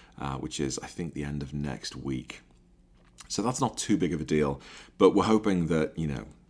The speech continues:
the next part and the next part doesn't, you know, slide week to week. The first self-imposed deadline is the end of July. I think it's the twenty-seventh. We've got our appointment with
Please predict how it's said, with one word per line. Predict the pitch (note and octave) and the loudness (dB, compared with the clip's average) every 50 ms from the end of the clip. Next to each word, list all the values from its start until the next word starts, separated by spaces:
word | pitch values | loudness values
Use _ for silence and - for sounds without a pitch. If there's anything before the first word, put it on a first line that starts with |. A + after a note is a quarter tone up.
| _ - | _ -4
the | - | 0
next | D#2+ E2 D#2 - - - | 0 0 0 -2 -4 -8
part | - - C2 B1+ C2 - | -6 -4 -4 -4 -4 -4
and | D2+ C#2+ | -6 -4
the | C2+ C2+ | -4 -4
next | C#2 C#2+ - - | -4 -6 -8 -8
part | - - C2 B1+ - | -8 -8 -8 -8 -8
doesn't, | - C2+ B1+ C#2+ - - - _ _ - _ _ - | -8 -8 -8 -8 -10 -12 -14 _ _ -20 _ _ -12
you | E2 C2+ | -12 -10
know, | - - | -10 -8
slide | - - - - C#2 C2+ C2 C2 C2 - | -6 -4 -2 -2 -2 -2 -4 -6 -6 -4
week | C#2+ D2 C#2 C2+ - | -4 -4 -4 -6 -6
to | - C2+ | -6 -4
week. | C2 C#2 C2 C2 - - - - - - - - - - - | -2 -2 -2 -4 -8 -14 -20 -20 -20 -18 -20 -20 -20 -16 -12
The | - D#2+ | -10 -6
first | - - A#2+ B2 C#3 C#3+ C#3 - | 2 6 8 10 10 8 8 8
self-imposed | C#3+ A#2+ G#2+ F#2+ G#2 F#2+ F#2+ F#2+ F2 E2+ D#2 | 8 8 8 6 4 2 2 2 2 2 2
deadline | F2 E2 D#2+ F2 E2+ E2 D#2+ D#2 D2+ D2 C#2+ - - - - - | 2 2 2 2 2 2 2 0 0 -2 -4 -6 -12 -8 -2 2
is | F2 E2 D#2+ D#2 D2+ - - | 2 4 4 4 2 2 2
the | E2 D#2+ | 2 2
end | D#2 F2 F2+ D#2+ | 4 2 0 0
of | D#2 | -2
July. | - E2 D#2+ D#2+ D#2+ D#2+ D#2 C#2+ C2 B1+ C#2 D2+ - - - - - - | -2 -2 0 2 2 2 2 2 0 -2 -4 -6 -8 -12 -16 -12 -12 -12
I | - | -6
think | - F#2+ F#2 E2 | -4 -2 -2 -2
it's | D#2+ D#2 | -4 -8
the | D#2 | -10
twenty-seventh. | - - F2 D#2 C#2+ C#2 - - - E2+ D2 C#2+ D2 B1+ - - - - - - - - - - - - | -8 -4 -4 -2 -2 -2 -2 0 0 0 0 0 -2 -6 -8 -10 -14 -20 -20 -20 -20 -20 -20 -14 -4 0
We've | E2 E2 - | 0 0 2
got | - F#2+ F#2 F2+ | 2 4 4 4
our | F2+ F2 D#2+ | 4 4 2
appointment | D2 - - - G2+ F2 F2 D#2 D#2 E2+ D#2+ - - - | 0 -2 -4 -4 -2 0 0 0 -2 -4 -4 -6 -6 -6
with | D2+ E2 D#2+ D2+ C#2+ - | -4 -2 0 -2 -2 -4